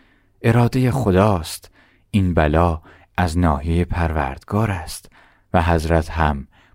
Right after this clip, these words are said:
با جان و دل قبول می‌کنند. محمد ابن حنفیه عرض کرد: "انا لله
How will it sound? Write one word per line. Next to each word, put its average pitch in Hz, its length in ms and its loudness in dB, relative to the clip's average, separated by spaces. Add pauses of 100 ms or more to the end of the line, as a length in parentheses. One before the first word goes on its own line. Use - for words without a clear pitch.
(120)
با 80 360 0
جان 113 380 2
و 85 140 -4
دل 82 240 -6 (580)
قبول 117 420 -6
می‌کنند. - 560 -18 (920)
محمد 98 480 4
ابن 113 180 2
حنفیه 85 560 2
عرض 76 340 -2
کرد: 73 420 -4 (600)
"انا 85 440 0
لله 87 520 -4